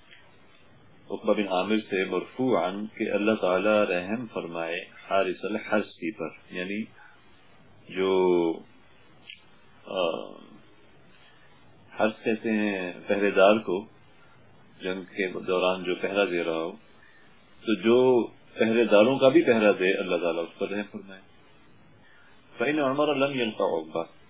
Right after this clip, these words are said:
تو اب عمر جو ہیں انہوں نے عقبہ سے ملاقات کی ہی نہیں ہے، عمر بن عبد العزیز۔ تو اور یہ اس بات کی وضاحت کس نے کی ہے؟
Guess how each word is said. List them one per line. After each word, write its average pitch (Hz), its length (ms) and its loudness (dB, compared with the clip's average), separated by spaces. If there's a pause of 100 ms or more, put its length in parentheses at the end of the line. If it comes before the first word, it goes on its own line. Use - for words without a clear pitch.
(300)
تو 110 120 -4
اب 113 140 -4
عمر 120 380 0
جو 101 160 -4
ہیں 104 100 -4
انہوں 117 280 -6
نے 98 220 -6 (880)
عقبہ 117 360 2 (120)
سے 113 100 0
ملاقات 95 500 0 (180)
کی 98 100 -10
ہی 87 320 -6
نہیں 73 280 -12
ہے، 76 60 -16 (200)
عمر 92 240 -4
بن 87 140 -6
عبد 82 140 -10
العزیز۔ 80 380 -12 (1900)
تو 92 120 2 (1500)
اور 87 380 -2 (540)
یہ 110 300 4
اس 127 180 -10
بات 101 280 2
کی 113 60 -2
وضاحت 98 500 0
کس 107 200 -8
نے 151 140 -2
کی 92 260 -6
ہے؟ 95 320 -6